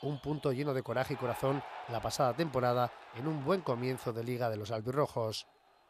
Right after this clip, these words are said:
Y es que el Algeciras le tiene cogida la medida a este equipo. En la temporada de los cien puntos, también la catorce quince, el Algeciras recibió la visita de los arcenses con un severo castigo y victoria por un contundente cuatro uno en el nuevo Mirador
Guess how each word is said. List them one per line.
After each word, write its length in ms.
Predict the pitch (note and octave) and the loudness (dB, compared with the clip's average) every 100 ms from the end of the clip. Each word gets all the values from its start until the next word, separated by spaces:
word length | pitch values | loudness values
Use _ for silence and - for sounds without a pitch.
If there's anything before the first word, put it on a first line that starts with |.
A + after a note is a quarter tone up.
| _ | _
Y 180 | C3+ C#3 | 2 4
es 80 | C3+ | 4
que 100 | D3 | 6
el 80 | C#3 | 6
Algeciras 460 | B2+ B2+ C#3 C#3+ | 4 4 6 6
le 100 | C#3 | 4
tiene 220 | B2 C#3 C#3+ | 4 4 4
cogida 320 | C3+ D3 C#3+ | 2 4 4
la 80 | C3 | 4
medida 320 | B2+ C#3+ C#3+ | 2 2 4
a 40 | |
este 180 | C3+ C3 | 4 2
equipo. 340 | A2 D#3 D#3 | 0 2 4
En 80 | C#3+ | 4
la 80 | C3 | 4
temporada 480 | C3 A#2 B2+ D3+ D3+ | 2 0 4 6 6
de 80 | C3 | 6
los 120 | A#2 | 2
cien 200 | D#3+ D3 | 0 0
puntos, 320 | D3+ D#3 D#3 | 0 0 2
también 420 | C#3+ B2+ D3+ D#3+ | 2 2 2 4
la 100 | D3+ | 4
catorce 380 | B2+ B2 D#3 D3 | 2 2 2 2
quince, 300 | - E3 D#3+ | 0 0 2
el 60 | C#3 | 0
Algeciras 320 | B2 D#3 D3 | 0 0 0
recibió 300 | A#2 C3 D#3+ | -2 0 2
la 100 | D3 | 4
visita 420 | B2+ F3 D#3+ E3 | 2 0 2 4
de 100 | D3 | 4
los 200 | C3 B2 | 2 2
arcenses 600 | B2 - F#3+ D#3 C#3 - | 0 2 2 4 4 2
con 260 | B2 A#2 A#2 | -2 -4 -2
un 140 | D#3+ E3 | -4 0
severo 280 | C3 D#3 | 4 4
castigo 520 | D3 A#2+ - D3 D3+ C#3+ | 4 2 0 4 6 6
y 80 | |
victoria 500 | A#2 A2 D3 C#3 C#3+ | 2 0 2 6 4
por 160 | B2+ B2 | 4 0
un 80 | D#3+ | 2
contundente 640 | E3 D3 C#3 C#3 C3+ C3+ | 0 2 2 0 2 -2
cuatro 440 | - D#3+ F#3 D3 | 4 4 4 4
uno 220 | C#3 D3+ C#3 | 2 4 2
en 80 | |
el 120 | B2+ A#2+ | 2 4
nuevo 180 | C#3+ | 4
Mirador 460 | C#3 D#3+ C3+ C3 | 6 6 6 4